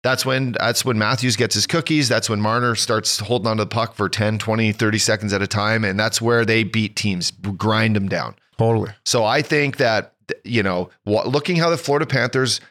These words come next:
Speaker 1: loosened up their game, um, you know, and, and it starts with our boy on the back end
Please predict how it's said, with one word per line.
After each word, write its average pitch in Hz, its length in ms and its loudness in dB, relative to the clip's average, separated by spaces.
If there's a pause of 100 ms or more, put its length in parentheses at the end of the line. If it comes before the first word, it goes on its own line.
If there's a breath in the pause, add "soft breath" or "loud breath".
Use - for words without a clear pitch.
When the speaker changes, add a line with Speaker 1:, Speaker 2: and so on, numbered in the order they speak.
(240 soft breath)
Speaker 1:
loosened 135 460 2
up 131 160 0
their 131 140 0
game, 104 500 0 (320)
um, 90 500 -2 (140)
you 104 120 0
know, 92 200 0
and, 92 80 -2 (100)
and 98 160 0
it 98 80 -4
starts 117 400 -2
with 113 80 -6
our 107 140 0
boy 101 240 2
on 98 80 0
the 95 80 -4
back 98 320 -2
end 95 400 0